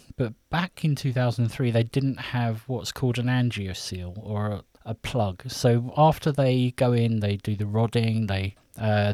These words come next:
put the stents in, and when they come back out, they basically have an open artery. So obviously the blood would just spill out of my groin area. Now, when I say groin, it's not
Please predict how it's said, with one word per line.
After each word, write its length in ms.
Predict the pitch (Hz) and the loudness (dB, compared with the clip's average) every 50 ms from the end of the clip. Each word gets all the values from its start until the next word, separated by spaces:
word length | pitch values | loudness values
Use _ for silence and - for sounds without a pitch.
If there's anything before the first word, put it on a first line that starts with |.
| - | -2
put 160 | - - 123 - | -2 -4 -4 -4
the 60 | - | -4
stents 440 | - - 123 120 110 85 - - - | -4 -2 -2 -2 -2 -2 -2 0 2
in, 160 | 113 110 113 | 2 4 4
and 60 | 117 | 4
when 140 | 123 120 117 | 4 4 2
they 100 | 117 117 | 2 0
come 220 | - - 123 113 | 0 -2 -2 0
back 240 | 107 113 - - 170 | 0 -2 -2 -2 -2
out, 340 | 170 156 113 104 120 123 - _ _ _ | 0 0 0 0 -2 -2 -4 _ _ _
they 140 | - 127 127 | 2 2 4
basically 760 | 127 131 127 - - - 135 127 - - - - 127 120 120 120 | 4 2 -2 0 2 4 4 4 2 0 -4 -2 0 0 2 2
have 500 | 110 117 123 110 110 107 107 - - - - | 2 2 2 2 2 0 -2 -4 -8 -12 -6
an 160 | - 123 117 - | -4 -4 -2 0
open 540 | 127 120 120 113 - - - 113 110 107 | 0 0 0 0 -2 -4 -4 -4 -4 -4
artery. 640 | - 123 135 139 135 127 - - - 80 82 - - _ _ _ _ - | -2 0 2 2 2 0 0 -4 -8 -10 -10 -12 -16 _ _ _ _ -12
So 160 | - - 117 113 | -4 -2 0 0
obviously 300 | 110 104 - - 117 101 | 0 -2 -4 -4 -4 -6
the 80 | 104 | -6
blood 240 | 104 - 113 104 98 - - | -4 -2 -2 -2 -2 -4 -8
would 160 | 92 87 87 _ _ _ | -12 -12 -12 _ _ _
just 280 | - - 98 92 - - | -8 -6 -6 -6 -6 -8
spill 360 | - - - _ - 92 85 | -12 -12 -10 _ -8 -8 -6
out 160 | 92 87 - | -8 -10 -10
of 180 | 104 98 - - | -10 -12 -12 -10
my 220 | 104 98 92 95 - - | -10 -10 -10 -10 -8 -6
groin 440 | 139 151 175 151 110 92 87 - - - | -4 -2 -2 -2 -2 -4 -8 -12 -14 -12
area. 380 | - 101 98 85 87 87 85 - _ _ _ _ | -10 -10 -8 -10 -10 -14 -16 -16 _ _ _ _
Now, 80 | - 131 | 4 6
when 120 | 139 139 | 6 6
I 20 | 123 | 6
say 180 | - - 120 | 4 2 0
groin, 380 | 110 - 110 107 113 117 117 117 | 2 2 4 4 4 4 2 2
it's 200 | 113 113 - - | 0 -4 -4 -2
not 200 | 113 107 - - | 0 -2 -2 -4